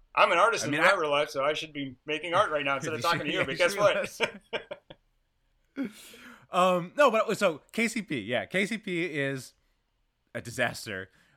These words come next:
Speaker 2: But, you know, and all the Laker fans are like, "Let's just roll with Josh Hart." Like, Josh Hart, everyone loves Josh Hart. I love Josh Hart. He's just, he's just hustle guy. He seems to do the, do the same things. But, you know, th-, these guys looked into it, these advanced stat guys. Apparently, he's the, they're essentially the same. Like,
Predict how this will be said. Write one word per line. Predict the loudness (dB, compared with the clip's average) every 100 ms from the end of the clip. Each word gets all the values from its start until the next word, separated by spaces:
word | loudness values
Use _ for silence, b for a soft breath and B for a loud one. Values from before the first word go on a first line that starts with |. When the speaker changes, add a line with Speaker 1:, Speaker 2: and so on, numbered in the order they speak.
| _
Speaker 2:
But, | -4 -4 -4
you |
know, | -2
and | 0
all | 0
the | 0
Laker | -2 -2 -2
fans | -2 -2
are | -2
like, | -4
"Let's | -4 -6
just | -8 -8
roll | -4 -2
with | -4 -6
Josh | -4 -4 -2
Hart." | -2 -2 -6
Like, | -8
Josh | -6 -6 -2
Hart, | -2 -2 -8 -12
everyone | -10 -8
loves | -6 -6
Josh | -6 -8 -6
Hart. | -6 -6
I | -6
love | -6 -8
Josh | -12 -10
Hart. | -8 -10 -10
He's | -16
just, | -14 -14 -16 b b b b b b b -16
he's | -12
just | -10 -12 _ _ _ _ -14
hustle | -8 -8 -8 -6
guy. | -2 0 -2 -4 b b _
He | -12
seems | -10 -10 -10 -10
to | -12
do |
the, | -14
do | -12 -12
the | -10
same | -8 -10 -12
things. | -12 -10 -12 -16 -20 _ _ _ _
But, | -6 -4
you | -4
know, | -4 -4
th-, | -8 -8
these | -6
guys | -2 -2
looked | -4 -10
into | -8 -8
it, | -8
these | -12 -12
advanced | -10 -8 -8 -6
stat | -8 -8
guys. | -10 -10
Apparently, | -4 -4 -2 -8
he's | -8
the, | -12 -12
they're | -10
essentially | -10 -8 -6 -6 -10 -14
the | -14
same. | -14 -14 -14
Like, | -18 -18